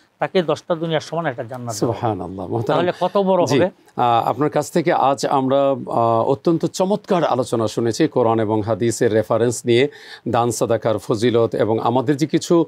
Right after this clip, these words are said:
Speaker 2: আ, করা উচিত, মৃত্যুর আগেই যে দান করা উচিত, আমার নিজের জন্য কিছু করে যাওয়া উচিত। এবং আপনি খুব চমৎকার কথা বলেছেন যে দান সাদাকা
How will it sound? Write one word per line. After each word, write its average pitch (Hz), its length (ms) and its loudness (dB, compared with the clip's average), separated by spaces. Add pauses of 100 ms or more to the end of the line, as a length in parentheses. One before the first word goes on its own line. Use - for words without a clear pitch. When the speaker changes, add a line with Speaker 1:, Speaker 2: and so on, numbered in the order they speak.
(300)
Speaker 2:
আ, 123 240 0
করা 175 220 6
উচিত, 175 580 4 (100)
মৃত্যুর 151 480 2
আগেই 151 420 2
যে 185 140 2
দান 135 240 0
করা 131 220 2
উচিত, 127 380 0
আমার 127 340 0
নিজের 160 400 4
জন্য 226 360 4
কিছু 233 300 2
করে 202 260 4
যাওয়া 156 260 2
উচিত। 143 340 2 (300)
এবং 156 180 2
আপনি 147 400 2
খুব 147 180 -2
চমৎকার 156 420 -2
কথা 156 220 -2
বলেছেন 123 440 0
যে 120 240 2 (540)
দান 139 220 0
সাদাকা 151 440 0